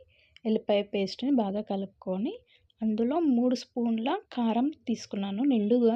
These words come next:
తీసుకున్నాను. నేను తీసుకునే స్పూను మా పాప సెర్లాక్ డబ్బావి అండి, ఆ స్పూన్తోనే నేను అన్ని మెజర్‌మెంట్ తీసుకుంటాను. అలానే మూడు స్పూన్ల కారంకి నాకు ఒకటిన్నర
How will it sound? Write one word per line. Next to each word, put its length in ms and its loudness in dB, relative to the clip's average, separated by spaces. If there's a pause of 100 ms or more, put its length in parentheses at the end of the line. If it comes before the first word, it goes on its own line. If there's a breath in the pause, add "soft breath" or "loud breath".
తీసుకున్నాను. 640 -4 (440 loud breath)
నేను 220 2
తీసుకునే 400 0 (120)
స్పూను 440 -2 (440)
మా 60 -6 (120)
పాప 200 -4 (160)
సెర్లాక్ 400 -4
డబ్బావి 360 -2 (100)
అండి, 220 -2 (580 soft breath)
ఆ 120 -4
స్పూన్తోనే 680 -4
నేను 180 0 (180)
అన్ని 220 -2 (140)
మెజర్‌మెంట్ 500 -6
తీసుకుంటాను. 720 -8 (580 soft breath)
అలానే 440 0
మూడు 240 4
స్పూన్ల 340 -4 (100)
కారంకి 500 -4 (120)
నాకు 260 -6 (140)
ఒకటిన్నర 580 -2